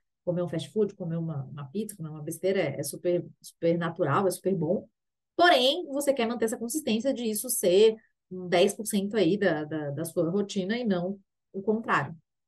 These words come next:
Então, isso é primordial. Então, eu queria deixar esse insight pra você não ir no modo aleatório. E em breve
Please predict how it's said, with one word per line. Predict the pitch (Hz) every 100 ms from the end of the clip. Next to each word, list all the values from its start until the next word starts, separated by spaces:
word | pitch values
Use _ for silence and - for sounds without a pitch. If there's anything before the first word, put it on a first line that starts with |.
| _ _ _ _ _ _ _ -
Então, | 202 208 180 202 214 -
isso | 214 226 - 277 -
é | 214 220 - - _ _
primordial. | - 381 311 220 139 - _ _ _
Então, | 208
eu |
queria | 202 208
deixar | 208 214
esse | 208 240
insight | 247 262 294 - - _ _
pra | 392 427
você | 381 359 - 277 302 - _ _ _ _
não | 233 277 311 330 311 330 - _ -
ir | 285
no | 285
modo | 262 208 220
aleatório. | 254 302 254 214 - _ _ _ _ _ _ _ _ -
E | 339 349 -
em | 403
breve | 247 240 269 285 294 330